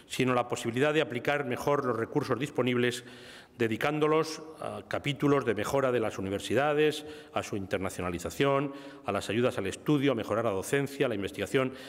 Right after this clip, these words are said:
y la transferencia del conocimiento como sus misiones básicas.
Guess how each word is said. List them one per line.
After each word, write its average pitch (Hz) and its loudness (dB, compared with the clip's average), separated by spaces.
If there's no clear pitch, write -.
y 120 -2
la 98 2
transferencia 117 -2
del 104 -2
conocimiento 98 -2
como 113 0
sus 80 -8
misiones 76 -10
básicas. - -12